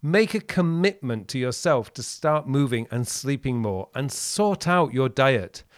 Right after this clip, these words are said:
As I mentioned before, read Matthew Walker's Why We Sleep book. In addition, I would recommend Doctor Mark Hyman's Pecan Diet book, as well as Doctor David Perlmutter's Drop Acid.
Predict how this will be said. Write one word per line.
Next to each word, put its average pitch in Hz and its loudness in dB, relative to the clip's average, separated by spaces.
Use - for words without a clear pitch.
As 190 4
I 233 6
mentioned 196 2
before, 156 2
read 185 2
Matthew 156 0
Walker's 135 2
Why 127 2
We 117 -2
Sleep 120 -6
book. 117 -2
In 190 6
addition, 160 2
I 196 4
would 190 4
recommend 147 0
Doctor 151 0
Mark 139 2
Hyman's 127 -2
Pecan 147 -2
Diet 165 2
book, 196 0
as 120 -4
well 143 4
as 139 2
Doctor - -2
David 127 0
Perlmutter's 175 2
Drop 139 0
Acid. 113 -4